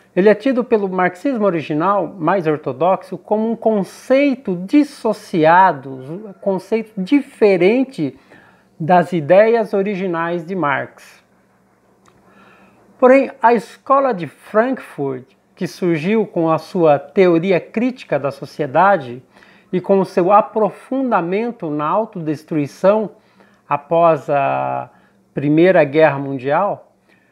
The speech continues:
ah, e o exemplo disso é a obra Eros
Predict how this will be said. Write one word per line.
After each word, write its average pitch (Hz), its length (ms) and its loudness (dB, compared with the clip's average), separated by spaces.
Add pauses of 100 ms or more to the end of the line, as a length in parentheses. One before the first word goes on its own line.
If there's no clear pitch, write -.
(220)
ah, 151 260 0
e 226 360 -2
o 156 120 0
exemplo 185 400 -2
disso 185 380 -6
é 233 60 2
a 180 100 6
obra 175 480 2
Eros 214 540 2